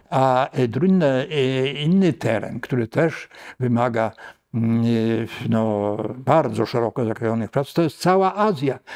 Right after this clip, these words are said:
Azja Wschodnia, a przede wszystkim Chiny, gdzie trzeba powiedzieć, że chińscy archeolodzy coraz bardziej są świadomi swojego zadania,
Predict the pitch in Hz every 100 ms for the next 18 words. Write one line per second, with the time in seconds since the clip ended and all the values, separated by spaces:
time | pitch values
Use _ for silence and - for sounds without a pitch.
0 | - - 160 180 147 143 110 - - 131
1 | 127 170 160 - 151 139 190 175 - 165
2 | 120 - 151 123 147 180 - - - 165
3 | 120 110 131 147 - - 160 - 147 -
4 | 143 160 135 135 - 165 156 - 135 113
5 | 131 139 131 120 139 127 120 156 123 127
6 | 123 117 - 135 139 131 120 - 120 120
7 | 123 113 143 151 170 208